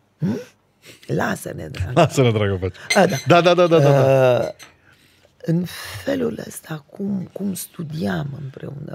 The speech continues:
Speaker 1: cu Mel Gibson.
Speaker 2: Complex. Practic,
Speaker 1: Interesant.
Speaker 2: în ce-, în
Speaker 1: Să
Speaker 2: cercul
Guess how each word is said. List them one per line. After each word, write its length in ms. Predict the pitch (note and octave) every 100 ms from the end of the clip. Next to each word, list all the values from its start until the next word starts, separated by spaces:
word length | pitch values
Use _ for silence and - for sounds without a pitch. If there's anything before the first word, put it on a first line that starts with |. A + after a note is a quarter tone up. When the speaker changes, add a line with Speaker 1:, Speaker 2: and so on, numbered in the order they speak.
| -
Speaker 1:
cu 100 | - -
Mel 240 | - - -
Gibson. 420 | - - - D3+
Speaker 2:
Complex. 680 | B2+ B2 C3+ - - - - _ _ _ - - F2
Practic, 300 | G#2+ B2 C#3 A#4
Speaker 1:
Interesant. 760 | A4+ A#3 A4 G#4 A#2+ D3 B2+
Speaker 2:
în 0 | G#2+
ce-, 60 | A2
în 40 |
Speaker 1:
Să 60 | -
Speaker 2:
cercul 120 | -